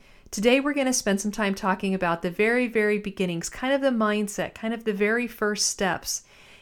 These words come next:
If you're really in-, being inspired by this idea of life mission, you're not exactly sure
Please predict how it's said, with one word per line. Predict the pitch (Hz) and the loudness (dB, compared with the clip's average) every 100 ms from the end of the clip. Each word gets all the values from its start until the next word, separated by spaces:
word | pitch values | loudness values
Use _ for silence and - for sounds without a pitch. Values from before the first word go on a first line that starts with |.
| - | -2
If | 196 202 | -2 2
you're | 214 220 | 2 2
really | 214 214 214 214 214 214 - _ _ - | 2 2 4 2 0 -4 -14 _ _ -2
in-, | 214 | 0
being | 190 220 202 | 2 2 2
inspired | 196 - - 240 247 247 | 2 0 2 2 2 2
by | 226 202 | 2 2
this | 208 202 | 2 2
idea | 196 190 208 196 | 0 2 0 0
of | 196 | 0
life | 185 185 - | -2 -2 -4
mission, | 220 233 226 - | -4 -2 -4 -4
you're | 196 | -2
not | 190 196 | -2 -2
exactly | 196 196 190 196 | -2 -2 -2 -4
sure | 185 - 208 202 208 | -4 -4 0 0 -2